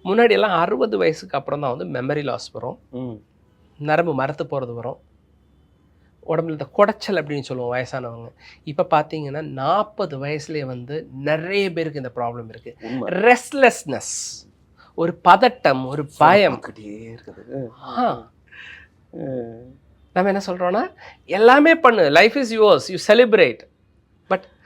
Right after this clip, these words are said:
Speaker 1: prepare your body and mind." உடம்பே மனசையும் தயார்படுத்திக்கோ.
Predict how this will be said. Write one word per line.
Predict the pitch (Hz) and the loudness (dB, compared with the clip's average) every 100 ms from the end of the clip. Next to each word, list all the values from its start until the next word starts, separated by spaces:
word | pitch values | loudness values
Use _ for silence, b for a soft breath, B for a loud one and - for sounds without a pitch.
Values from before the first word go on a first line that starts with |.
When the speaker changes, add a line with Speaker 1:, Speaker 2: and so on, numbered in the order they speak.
| b b | b b
Speaker 1:
prepare | 262 262 - 294 277 | -4 -2 4 6 8
your | 240 | 6
body | 196 202 214 220 | 8 6 6 2
and | 202 180 | 0 0
mind." | 170 156 123 113 - _ _ _ _ - | 2 0 -2 -10 -16 _ _ _ _ 0
உடம்பே | 170 208 262 294 | 6 6 8 6
மனசையும் | 262 254 294 285 | 6 4 4 0
தயார்படுத்திக்கோ. | 220 247 269 262 226 196 156 127 | 6 6 6 0 0 -4 -2 -4